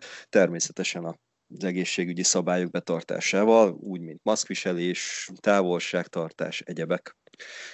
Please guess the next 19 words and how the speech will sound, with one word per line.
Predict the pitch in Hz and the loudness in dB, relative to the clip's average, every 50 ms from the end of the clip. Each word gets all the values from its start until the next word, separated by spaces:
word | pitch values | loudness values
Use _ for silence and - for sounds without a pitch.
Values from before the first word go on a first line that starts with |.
| - _ | -4 _
De | - 113 | 6 8
azért | 117 117 113 117 104 | 8 8 8 6 6
ez | 107 107 | 6 4
mindenképp | 117 107 92 87 85 - 92 90 - | 2 0 0 0 0 0 -2 -2 -2
jó | - 95 87 90 90 85 | -2 -2 -2 -2 -2 -2
hír, | - 98 92 92 90 | -2 0 0 0 0
szerintem | - - 92 90 87 87 - 90 90 | 0 0 -2 -2 -4 -6 -6 -4 -4
azért | 90 87 90 90 - | -2 -2 -2 -2 -2
kilencezer, | - - 107 92 90 - - - 90 82 92 90 87 | -2 0 2 2 2 0 0 0 2 2 2 2 4
majdnem | 87 107 104 95 90 82 | 4 4 4 4 4 2
tízezer | - - 98 82 82 80 92 90 | 0 0 -2 0 0 0 2 4
rajongó, | 87 92 90 85 80 85 85 85 | 4 4 2 0 -2 -4 -2 -2
az | 85 85 | -2 -2
már, | - 85 80 82 - - | -4 -6 -8 -8 -6 -4
az | - 87 87 | -4 -4 -2
már | 92 92 87 85 | 0 0 0 0
azért | 87 85 90 85 | 0 -2 -2 -2
fog | - - 92 - | -2 -4 -6 -6
tudni | - - - - 127 | -6 -10 -8 -8 -8